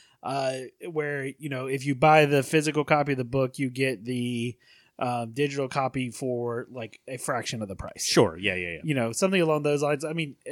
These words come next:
Speaker 1: free would be great, but
Speaker 2: <laughs>
Speaker 1: you know, <laughs> I,
Speaker 2: And then
Speaker 1: let's
Speaker 2: we come back to this fantasy world we like to call reality.
Speaker 1: Yeah.
Speaker 2: Yeah.
Speaker 1: So, uh, but still, uh, I think something like that would be really cool, uh, especially for people like us who do enjoy the books.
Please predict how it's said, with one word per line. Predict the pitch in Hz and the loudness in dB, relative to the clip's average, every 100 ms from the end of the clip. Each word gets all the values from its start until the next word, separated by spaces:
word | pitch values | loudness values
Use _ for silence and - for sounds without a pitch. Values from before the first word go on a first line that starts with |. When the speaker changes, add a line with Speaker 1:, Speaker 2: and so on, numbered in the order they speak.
| 135 | -8
Speaker 1:
free | - 190 202 | 0 2 4
would | 175 139 | 4 2
be | 135 | 0
great, | 117 165 202 196 139 143 | 0 2 4 2 -2 -2
but | 147 139 - _ _ | -2 -2 -8 _ _
Speaker 2:
<laughs> | 120 - - 156 160 - 120 _ 151 | -16 -14 -8 -6 -6 -8 -12 _ -2
Speaker 1:
you | 165 151 | 2 4
know, | 120 156 | 2 -2
<laughs> | - | 2
I, | 165 | 2
Speaker 2:
And | 185 - 131 | 2 -2 2
then | 143 | 6
Speaker 1:
let's | 262 | 8
Speaker 2:
we | 214 | 8
come | 160 147 | 6 6
back | 147 139 | 6 4
to | 123 | -4
this | 120 | -4
fantasy | - 143 139 123 | 0 0 0 0
world | 120 135 127 | 0 2 2
we | 147 220 | 2 2
like | 110 | 2
to | 101 | 0
call | 110 92 87 | -2 -2 -2
reality. | 82 80 110 80 - - | -4 -4 -4 -6 -10 -14
Speaker 1:
Yeah. | - 156 113 - _ - | -14 -8 -8 -10 _ -6
Speaker 2:
Yeah. | 120 | -6
Speaker 1:
So, | - 185 165 151 151 - | -2 0 2 2 0 -2
uh, | 185 180 170 175 | 0 0 -2 -8
but | - 208 240 | -16 -2 2
still, | - 262 - | 2 2 -2
uh, | - 170 170 | -2 0 2
I | 170 | 0
think | 180 185 | -2 -2
something | 202 214 | -4 -2
like | 202 180 | -2 -2
that | 175 | -6
would | 175 | -4
be | 170 | -4
really | 165 165 | -2 -4
cool, | 160 - 175 165 147 _ - | -4 -4 -4 -4 -6 _ -8
uh, | 143 | -6
especially | 131 160 156 160 | -6 -6 -6 -6
for | 147 135 | -6 -8
people | 147 143 | -8 -6
like | 135 135 | -4 -4
us | 127 | -4
who | 139 127 | -4 -6
do | 127 127 | -6 -6
enjoy | 120 123 | -6 -8
the | 117 | -8
books. | 110 123 - | -8 -10 -10